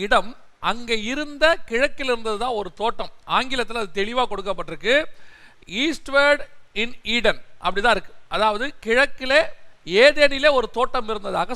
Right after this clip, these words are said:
சொல்லப்பட்டிருக்கிறது. அதுக்கப்புறம் கீழே நீங்க வாசிச்சு பாருங்க, நாலு நதி ஓடும் போது ஏதேனிலிருந்து ஒரு நதி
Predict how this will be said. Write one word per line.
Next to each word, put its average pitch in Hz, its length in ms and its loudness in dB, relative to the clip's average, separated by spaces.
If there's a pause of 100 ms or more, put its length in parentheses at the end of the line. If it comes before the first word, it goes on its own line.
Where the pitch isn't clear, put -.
சொல்லப்பட்டிருக்கிறது. 185 640 -4 (100)
அதுக்கப்புறம் 214 480 -2
கீழே 285 200 -2 (100)
நீங்க 214 160 -6
வாசிச்சு 226 320 0
பாருங்க, 180 220 -4 (160)
நாலு 240 220 4 (100)
நதி 233 160 -2 (120)
ஓடும் 208 220 -2
போது 170 180 0 (760)
ஏதேனிலிருந்து 302 840 4
ஒரு 240 180 2
நதி 269 160 0